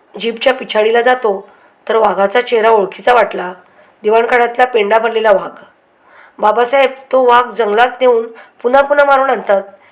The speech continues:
हे ठाऊक नव्हते मला. घरचा वाघ नेऊन जंगलातल्या वाघांना वेडावून दाखवायला बाबासाहेब जात असावेत. एकच शिकार, पण कथा दर आठवड्याला नवी. बाबासाहेब हे कलेसाठी कला म्हणून जंगल तोडीत होते. दाखवून आलेल्या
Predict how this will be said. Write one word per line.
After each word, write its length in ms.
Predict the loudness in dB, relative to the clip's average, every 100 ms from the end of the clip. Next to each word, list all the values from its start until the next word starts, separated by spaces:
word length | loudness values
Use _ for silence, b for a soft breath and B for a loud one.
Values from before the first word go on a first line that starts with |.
| _
हे 120 | -6
ठाऊक 320 | 0 0 2
नव्हते 260 | 0 0 0
मला. 320 | 0 0 -4 -10 b b b _
घरचा 300 | -2 0 0
वाघ 220 | 2 2 0
नेऊन 320 | -4 -4 -2
जंगलातल्या 480 | -2 2 0 2 0
वाघांना 360 | 2 0 0
वेडावून 420 | 0 0 0 -2 -6 B B B
दाखवायला 420 | -4 -2 0 0 2
बाबासाहेब 440 | 0 -2 -4 -4
जात 200 | -2 -2
असावेत. 320 | -2 -2 -4 -8 _ _ _ B B B -6
एकच 340 | -4 -2 -2
शिकार, 360 | -4 -4 -4 -4 -8 b b -6
पण 80 | -2
कथा 340 | 0 0 -2
दर 240 | 0 2 2
आठवड्याला 440 | 0 -2 0 0
नवी. 300 | -2 -4 -6 -18 _
बाबासाहेब 520 | -6 -2 0 2 0
हे 340 | 2 0 0 B B _
कलेसाठी 520 | -2 2 2 0 -4 -2
कला 340 | 0 2 0
म्हणून 240 | -2 -4
जंगल 320 | -2 -2 -2 -4
तोडीत 280 | -4 -4 -8
होते. 340 | -10 -10 -12 _ _ _ B B B
दाखवून 460 | -2 -2 -2 -4 0
आलेल्या 400 | 2 4 2